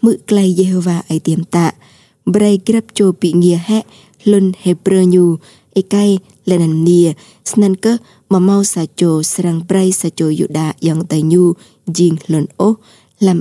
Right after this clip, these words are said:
ilan tepan. Jicang phung khoa, lenan phung bun sang Yuda, ji ai tia lôi ngạ, clay pim cuop nan. Khoa puhun ilau Jeremy chi snai, the new good,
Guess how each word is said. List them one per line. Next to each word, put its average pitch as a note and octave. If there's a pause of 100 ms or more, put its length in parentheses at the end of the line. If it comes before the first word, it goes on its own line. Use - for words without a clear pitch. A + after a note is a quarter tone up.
ilan D#3+
tepan. D#3 (680)
Jicang A3
phung F#3
khoa, F3 (300)
lenan F#3+
phung F#3+
bun E3+
sang D#3+
Yuda, D#3 (360)
ji A3+
ai F#3+
tia G3
lôi F3+
ngạ, F#3+ (380)
clay E3+
pim D#3+
cuop F#3
nan. D#3+ (680)
Khoa G#3+
puhun G3
ilau F#3
Jeremy E3+ (100)
chi A#3
snai, E3+ (560)
the G3+
new G3 (120)
good, A#3